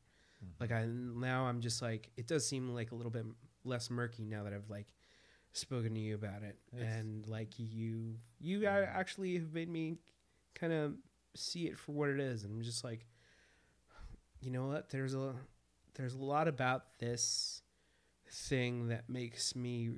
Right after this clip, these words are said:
Speaker 2: analyze it from the point of view of, like,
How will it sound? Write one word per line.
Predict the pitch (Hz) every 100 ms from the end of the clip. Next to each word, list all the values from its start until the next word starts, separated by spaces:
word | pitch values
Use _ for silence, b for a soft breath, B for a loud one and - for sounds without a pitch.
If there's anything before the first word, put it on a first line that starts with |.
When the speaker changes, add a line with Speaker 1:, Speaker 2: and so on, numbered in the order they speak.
| 120 - b b b b b - - -
Speaker 2:
analyze | 127 127 123 120 117 113
it | -
from | - 123
the | 120
point | 117 131 120
of |
view | 117 120 120
of, | 113
like, | 113 107 107 -